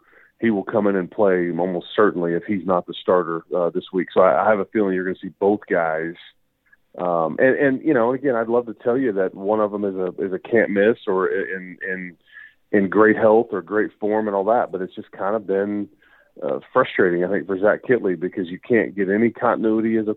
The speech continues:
play caller. You can't get any continuity as a, from a game planning standpoint because you're dealing with a different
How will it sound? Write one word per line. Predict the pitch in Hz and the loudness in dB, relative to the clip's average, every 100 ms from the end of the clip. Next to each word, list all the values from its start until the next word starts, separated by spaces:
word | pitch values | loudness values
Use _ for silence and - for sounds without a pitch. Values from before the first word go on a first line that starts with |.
| _ | _
play | - 104 | -2 -2
caller. | - 92 92 101 - | 0 0 0 -2 -8
You | 87 - | -20 -8
can't | 104 85 | -6 -4
get | 101 | -4
any | 98 107 | -4 -4
continuity | - 113 85 107 101 101 101 | -2 -4 -2 -2 -2 -2 0
as | 98 95 | -2 0
a, | 92 90 _ _ _ _ _ | 0 0 _ _ _ _ _
from | 117 101 | -2 -2
a | |
game | 82 110 113 | 2 2 2
planning | 113 107 98 90 | 2 2 2 -2
standpoint | - 92 92 101 110 92 | 0 0 0 0 0 -2
because | 101 95 | -6 -4
you're | 95 | -4
dealing | 87 107 110 | 2 4 6
with | 101 | 4
a | 92 | 2
different | 82 107 104 110 98 | 2 0 2 0 0